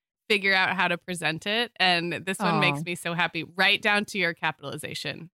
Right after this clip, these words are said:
Speaker 2: Oh, that makes me happy. Okay, well, I'm gonna let you go first.
Speaker 1: Okay, I will go first. I have, um, a few.
Speaker 2: Okay.
Speaker 1: So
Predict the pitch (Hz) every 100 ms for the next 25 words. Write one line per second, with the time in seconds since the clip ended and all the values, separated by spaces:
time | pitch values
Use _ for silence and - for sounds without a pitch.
0 | - 220 196 180 170 - 170 170 147 -
1 | - - 214 240 185 185 214 220 208 180
2 | 170 147 - 107 - - - 233 226 -
3 | - 190 233 233 208 175 - 240 285 370
4 | 349 254 254 226 202 196 _ 196 - 196
5 | 175 - 190 _ _ _ - 202 220 302
6 | 285 269 254